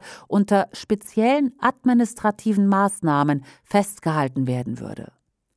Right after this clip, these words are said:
Die U S A haben dann nach der Ablehnung ihres Auslieferungsantrages angefangen, Zusicherungen zu machen bezüglich der Haftbedingungen und dass Julian Assange seine mögliche Strafe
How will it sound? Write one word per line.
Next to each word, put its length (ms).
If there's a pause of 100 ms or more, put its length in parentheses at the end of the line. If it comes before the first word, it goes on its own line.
(220)
Die 100
U 160
S 240
A 300
haben 280
dann 220
nach 300
der 180
Ablehnung 460
ihres 260
Auslieferungsantrages 1300
angefangen, 800 (240)
Zusicherungen 840
zu 200
machen 420 (380)
bezüglich 520
der 180
Haftbedingungen 920 (240)
und 140
dass 240
Julian 360
Assange 420
seine 340
mögliche 480
Strafe 640